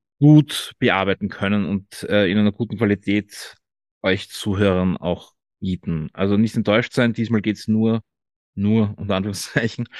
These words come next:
um Teil eins und die Serienadaption. Und ich denk, ähm, wir haben auch damit schon genug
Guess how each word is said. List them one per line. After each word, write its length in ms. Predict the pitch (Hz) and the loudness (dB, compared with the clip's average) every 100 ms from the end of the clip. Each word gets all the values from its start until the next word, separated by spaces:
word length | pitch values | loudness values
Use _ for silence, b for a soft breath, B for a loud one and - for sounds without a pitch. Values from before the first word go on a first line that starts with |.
| B - | B -4
um 140 | 113 | -4
Teil 220 | - 107 | 0 0
eins 260 | 80 95 110 | 2 0 0
und 160 | 107 - | -2 -6
die 40 | |
Serienadaption. 1000 | - 107 135 127 131 - 131 120 127 123 _ b _ _ - | -2 0 2 0 -2 0 2 2 0 -6 _ b _ _ -4
Und 360 | 101 98 98 | 0 0 -2
ich 60 | - | -4
denk, 340 | 87 92 - - - - | -4 -4 -6 -14 -12 -6
ähm, 600 | 87 87 87 90 90 - _ _ | -2 0 0 -2 -4 -10 _ _
wir 680 | - - 98 90 90 87 82 - _ _ _ _ | -18 -10 -2 0 2 0 -6 -18 _ _ _ _
haben 200 | 92 92 | -6 -6
auch 180 | 95 - | -8 -8
damit 600 | - 90 90 87 _ - - | -4 -2 -2 -4 _ -20 -8
schon 240 | - 104 | 0 2
genug 540 | 98 98 95 - - | 2 0 -2 -8 -20